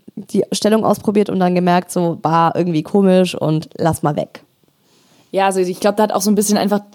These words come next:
Speaker 2: das Drumrum gefehlt, was
Speaker 1: Ja,
Speaker 2: wir ja
Speaker 1: aber
Speaker 2: jetzt gerade so thema-,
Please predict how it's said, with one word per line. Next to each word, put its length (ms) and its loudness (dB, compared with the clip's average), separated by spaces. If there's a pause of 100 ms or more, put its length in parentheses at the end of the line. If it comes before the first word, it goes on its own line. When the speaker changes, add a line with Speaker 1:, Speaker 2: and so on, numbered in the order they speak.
(120)
Speaker 2:
das 260 -2
Drumrum 400 2
gefehlt, 540 -2 (420)
was 160 -2
Speaker 1:
Ja, 120 2
Speaker 2:
wir 60 4
ja 40 4
Speaker 1:
aber 120 2
Speaker 2:
jetzt 220 -2
gerade 220 -2
so 100 -8
thema-, 260 -4